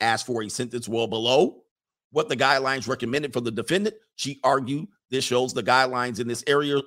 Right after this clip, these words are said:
are not doing work, doing the work of differentiating defendants. Okay, so ba-, basically, she's basically let the guy off with a slap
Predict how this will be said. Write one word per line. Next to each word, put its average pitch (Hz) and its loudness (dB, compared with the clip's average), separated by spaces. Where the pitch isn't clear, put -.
are 120 0
not 120 2
doing 117 -4
work, 123 -2
doing 135 0
the 113 0
work 135 -2
of 117 -2
differentiating 113 -4
defendants. - -6
Okay, 104 -4
so 139 2
ba-, 127 4
basically, 165 0
she's 127 -6
basically 127 -2
let 127 0
the 120 -2
guy 110 2
off 104 2
with 101 -6
a 95 -4
slap 113 -4